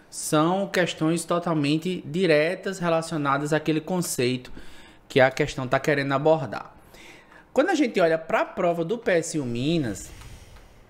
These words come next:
isso não é muito diferente, não. Também é uma prova bastante conceitual, mesmo quando ela traz um caso clínico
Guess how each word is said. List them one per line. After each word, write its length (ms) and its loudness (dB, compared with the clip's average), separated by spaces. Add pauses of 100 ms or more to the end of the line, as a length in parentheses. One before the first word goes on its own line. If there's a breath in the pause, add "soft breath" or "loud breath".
(800)
isso 240 -2
não 200 0
é 80 0
muito 320 -4
diferente, 540 -4
não. 320 -2 (260)
Também 360 0
é 40 -2
uma 160 0
prova 400 0
bastante 600 0
conceitual, 840 0 (520 loud breath)
mesmo 520 2
quando 220 -2
ela 160 0
traz 300 2
um 80 -4
caso 360 0 (120)
clínico 840 -2